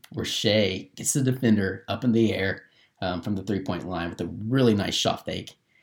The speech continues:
And, uh, he's able to jump, or he's able to get the defender to jump,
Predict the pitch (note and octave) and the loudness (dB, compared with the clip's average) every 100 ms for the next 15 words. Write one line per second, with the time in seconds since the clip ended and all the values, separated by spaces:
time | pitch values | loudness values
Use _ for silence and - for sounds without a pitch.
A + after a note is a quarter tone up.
0 | _ _ - F#2 F2+ F2+ F2+ E2+ - - | _ _ -6 -4 -2 -2 -2 -4 -6 -4
1 | G2+ G2 G2+ - F2+ E2 - G2+ F2+ G#2+ | -2 -2 -4 -4 -4 -4 -4 -4 -2 -2
2 | G#2 F#2+ F#2+ F#2+ F2 A2 G2+ - G#2+ G2 | -2 -4 -4 -4 -2 -4 -2 -2 0 0
3 | G2+ G2+ G#2 | -2 -2 -2